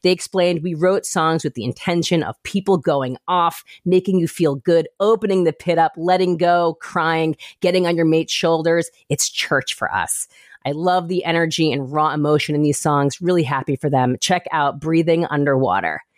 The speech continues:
Next up is the latest from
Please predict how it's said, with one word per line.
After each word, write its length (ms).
Next 420
up 240
is 160
the 100
latest 520
from 220